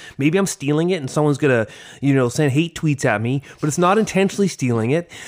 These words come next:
But it was just, it was, and it's probably been talked about before and I've heard it, but it was just how I described it to my class.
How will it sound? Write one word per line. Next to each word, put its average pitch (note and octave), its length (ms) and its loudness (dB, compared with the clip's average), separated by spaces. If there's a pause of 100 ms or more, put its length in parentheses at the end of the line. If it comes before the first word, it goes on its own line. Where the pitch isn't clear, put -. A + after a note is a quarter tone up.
(120)
But D#3+ 120 4
it E3 60 6
was C#3+ 120 2
just, E3 220 -2
it D#3 100 0
was, C#3 220 0
and D3+ 120 2
it's C#3+ 120 0
probably E3+ 320 2
been E3+ 180 0
talked D#3 280 -2
about D3+ 200 -2
before B2+ 400 0
and A#2+ 180 -2
I've A#2 80 0
heard C3 140 -2
it, C3 80 -4
but C#3 80 2
it C3+ 40 4
was C3+ 120 0
just - 240 -6
how D#3+ 300 0
I F3 100 4
described C#3+ 400 -2
it C#3 60 -16
to - 60 -4
my B2+ 140 0
class. G2 320 -6